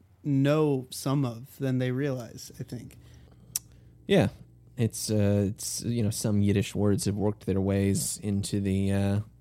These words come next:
Speaker 2: into, you know, the American dialectic, uh, or, excuse me, dialect, I would say. Um, anytime you see anything having to do with Judaism trending on Twitter,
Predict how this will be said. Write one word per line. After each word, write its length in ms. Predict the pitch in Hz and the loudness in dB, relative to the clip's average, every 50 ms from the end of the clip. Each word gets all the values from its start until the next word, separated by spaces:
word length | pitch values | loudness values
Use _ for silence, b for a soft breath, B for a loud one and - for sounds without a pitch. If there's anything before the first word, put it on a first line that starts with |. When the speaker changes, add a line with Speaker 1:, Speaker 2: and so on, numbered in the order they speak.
| - - | -14 -8
Speaker 2:
into, 400 | 107 104 104 - 95 95 95 - - | -4 -4 -2 -2 -2 -2 -2 -2 -4
you 80 | - 101 | -4 -2
know, 100 | 117 95 | -2 0
the 80 | 98 95 | 0 0
American 600 | 92 98 92 92 95 - - 98 98 98 98 - - - - 113 | 2 2 2 0 0 -2 -2 0 0 0 0 -2 -4 -8 -6 -4
dialectic, 840 | 104 113 92 98 92 90 98 98 90 - - 107 104 - - - - - - | -2 0 0 0 0 -2 -2 -4 -6 -4 -4 -4 -4 -4 -6 -12 -14 -8 -4
uh, 140 | 98 101 98 | -2 -2 0
or, 240 | 87 98 98 87 - - | 0 0 0 0 -2 -6
excuse 240 | - - - 104 104 | -8 -6 -4 -4 -2
me, 180 | 92 90 - - - | -2 -4 -4 -4 -4
dialect, 500 | 107 90 - 90 98 101 104 120 - - | -4 -2 -2 -2 -2 -2 -4 -4 -4 -4
I 60 | 110 | -4
would 140 | 107 113 123 | -4 -4 -4
say. 200 | - 120 123 131 - b b b b b b b b b b b b b b b b b b | -2 -2 -4 -4 -4 b b b b b b b b b b b b b b b b b b
Um, 540 | - 113 110 104 101 95 92 90 95 92 - - - - - - - - - - - - - - - - - | 2 4 6 6 6 6 6 4 2 2 -2 -8 -20 -20 -20 -20 -20 -20 -20 -20 -20 -20 -20 -20 -8 0 2
anytime 420 | 127 127 127 - - 120 110 110 | 4 4 4 4 4 4 6 6
you 80 | 104 98 | 4 4
see 420 | - - - 101 95 98 98 - | 2 2 2 4 4 4 4 2
anything 440 | 104 107 104 101 147 170 101 98 95 | 2 4 4 4 4 2 2 2 2
having 220 | 107 98 95 98 | 2 2 4 4
to 80 | 95 95 | 4 4
do 120 | 98 101 98 | 4 2 2
with 140 | 95 90 | 2 2
Judaism 680 | - 113 101 95 95 92 92 95 92 92 95 98 113 110 - - - - - - | 0 0 0 2 2 2 2 2 2 2 2 2 0 -2 -4 -10 -20 -20 -20 -18
trending 480 | - - - 120 104 98 95 95 92 90 | -6 0 2 4 6 6 6 4 4 4
on 140 | 92 90 | 2 2
Twitter, 440 | 90 - - 101 95 95 95 95 98 | 2 0 0 0 2 4 2 2 0